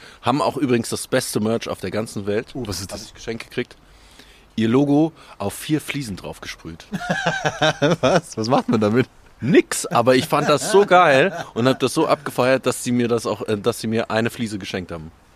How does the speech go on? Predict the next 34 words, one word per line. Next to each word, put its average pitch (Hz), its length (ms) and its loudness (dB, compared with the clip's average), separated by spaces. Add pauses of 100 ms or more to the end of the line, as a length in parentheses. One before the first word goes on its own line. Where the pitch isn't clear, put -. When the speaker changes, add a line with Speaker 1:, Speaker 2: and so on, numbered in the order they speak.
(100)
Speaker 2:
Das 147 140 -10
ist - 80 -14
geil. 92 300 2
Ich 120 160 -2
hatte, 143 120 4
ich 131 120 -4
hatte, 135 180 0
äh, 113 220 0
A - 40 -2
Tale 131 180 0
of 120 80 -4
Golden 110 240 0
Keys 175 280 -2
jetzt, 127 160 -2
äh, 107 120 2
in 104 80 -2
der 95 100 -2
letzten 123 280 -4
Folge, 101 360 -4 (220)
ähm, 98 400 -2
und 98 260 -4
der 98 80 -4
Flo 110 180 -2
hat 127 100 -2
erzählt, 110 340 -2
dass 104 160 -6
die, 101 320 -6 (120)
ähm, 92 280 -4
in 92 80 -8
zwei 98 140 -6
Musikvideos 98 600 -6
Klaviere 110 400 -2
zerstört 85 400 -8
haben. 82 220 -10